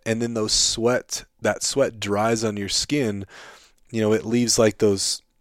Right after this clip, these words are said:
like, salt all over your body, and your skin can't breathe as well when you have dried salts on your body. So there's kind of, like, a twofold advantage here. You wash the salts off of you, obviously, to stay a little bit cooler, but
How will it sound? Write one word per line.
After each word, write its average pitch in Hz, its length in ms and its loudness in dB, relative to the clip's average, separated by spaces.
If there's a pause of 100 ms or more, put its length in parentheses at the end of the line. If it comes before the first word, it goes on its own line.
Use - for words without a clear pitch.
like, 101 200 -2
salt - 500 0
all 107 200 0
over 107 120 0
your 101 120 0
body, 104 500 0
and 101 180 -8
your 98 340 -2 (180)
skin 156 480 -2
can't 101 340 -4
breathe 117 340 -2
as 101 140 -2
well 90 240 -4
when 110 180 -2
you 120 140 -4
have 101 260 -4
dried 95 360 -4
salts - 360 -6
on 87 140 -10
your 87 80 -10
body. 98 400 -6 (640)
So 104 680 4 (340)
there's 110 220 0
kind 123 180 0
of, 110 80 0
like, 107 160 2
a 98 60 -2
twofold 110 640 -2
advantage 98 480 -2
here. 90 340 -8 (240)
You 113 140 2
wash 110 340 4
the 95 80 -8
salts 131 380 4
off 92 260 -2
of 98 60 -4
you, 95 120 -2
obviously, 95 440 -4
to 87 100 -12
stay 95 480 2 (100)
a 101 60 -8
little 95 160 -2
bit - 140 -12
cooler, 104 420 0 (380)
but 117 480 6